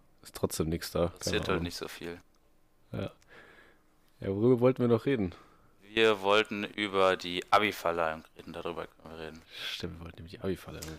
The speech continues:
Speaker 1: reden.
Speaker 2: Die ist
Speaker 1: Ja, weil
Speaker 2: nämlich
Speaker 1: nämlich,
Speaker 2: nächsten
Speaker 1: ne,
Speaker 2: Freitag.
Speaker 1: Abitur haben wir, haben wir jetzt bestanden beide.
Speaker 2: Genau.
Speaker 1: Einen überragenden Schnitt
Speaker 2: Ja,
Speaker 1: von,
Speaker 2: schon.
Speaker 1: ähm, ja, einfach, einfach super gut, ja.
Speaker 2: Einfach
Speaker 1: Nee, und
Speaker 2: überragend.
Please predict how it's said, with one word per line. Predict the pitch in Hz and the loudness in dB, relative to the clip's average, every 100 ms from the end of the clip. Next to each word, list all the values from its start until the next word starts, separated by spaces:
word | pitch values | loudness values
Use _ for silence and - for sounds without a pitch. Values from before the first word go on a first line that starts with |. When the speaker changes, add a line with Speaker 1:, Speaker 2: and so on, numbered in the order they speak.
| - | -16
Speaker 1:
reden. | 80 | -12
Speaker 2:
Die | 98 | -10
ist | 98 - | -8 -2
Speaker 1:
Ja, | 101 | 2
weil | 147 | 4
Speaker 2:
nämlich | 131 | 4
Speaker 1:
nämlich, | 135 143 135 - - | 4 4 2 -8 -8
Speaker 2:
nächsten | 95 - 110 | -6 0 2
Speaker 1:
ne, | 135 | 2
Speaker 2:
Freitag. | - 87 87 120 151 - - _ _ _ _ _ 110 | 4 4 6 4 4 -4 -20 _ _ _ _ _ 0
Speaker 1:
Abitur | 110 107 - 117 113 | 0 2 4 4 6
haben | |
wir, | 107 101 - | 4 2 0
haben | 101 | 2
wir | |
jetzt | 101 - | 0 0
bestanden | 104 95 101 131 127 | 0 0 0 -2 -4
beide. | 123 143 147 - - | -4 -4 -10 -14 -8
Speaker 2:
Genau. | 87 87 | -4 -2
Speaker 1:
Einen | 101 | -2
überragenden | 95 92 101 104 98 | -2 4 6 8 6
Schnitt | - 110 - - - | 6 4 2 -8 -10
Speaker 2:
Ja, | 90 80 82 | -4 0 2
Speaker 1:
von, | 92 90 87 87 _ - - | 2 2 0 -4 _ -18 -4
Speaker 2:
schon. | 113 85 80 _ _ _ _ _ _ _ - - | -2 -2 -8 _ _ _ _ _ _ _ -20 -6
Speaker 1:
ähm, | 98 92 87 87 85 85 - | -2 -2 -2 -4 -6 -8 -10
ja, | 92 92 - | -10 -8 -8
einfach, | - 90 - | -4 -4 -4
einfach | - 95 - | -6 -6 -6
super | - 120 | -4 -2
gut, | 131 - | -4 -8
ja. | 107 107 | -12 -10
Speaker 2:
Einfach | - 196 | -8 -6
Speaker 1:
Nee, | 214 - | -8 -8
und | 104 | 0
Speaker 2:
überragend. | 101 104 - | 0 0 -4